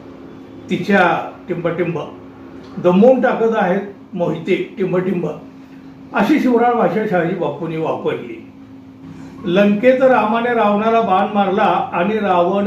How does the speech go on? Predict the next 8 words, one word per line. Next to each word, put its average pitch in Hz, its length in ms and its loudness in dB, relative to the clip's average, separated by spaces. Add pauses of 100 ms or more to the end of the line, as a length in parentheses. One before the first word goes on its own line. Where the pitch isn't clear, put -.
(120)
लंकेत 180 580 -2
मेला, 175 480 2 (640)
पण 233 220 4 (140)
त्या 240 260 4
रावणाचा 214 460 0
आत्मा 202 360 -2
भरकटत 190 800 -2
भरकटत 175 560 2